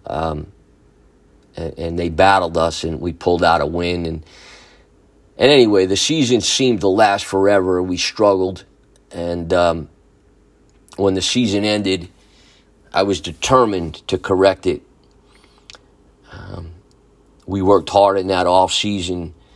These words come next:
and we did improve tremendously, uh, in the next season, but we still had a lot of issues,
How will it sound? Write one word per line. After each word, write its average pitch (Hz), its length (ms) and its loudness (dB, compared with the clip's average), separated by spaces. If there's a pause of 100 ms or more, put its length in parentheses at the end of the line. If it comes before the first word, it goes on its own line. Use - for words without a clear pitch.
(460)
and 92 220 -4
we 95 120 -2
did 123 220 4
improve 104 460 2
tremendously, 95 840 -2 (640)
uh, 82 280 0
in 95 60 -2
the 95 80 2
next 95 260 -2
season, 95 340 -2
but 85 100 -2
we 95 140 -4
still 110 300 2
had 101 180 2
a 87 40 0
lot 95 300 4
of 85 120 -6
issues, 90 600 -4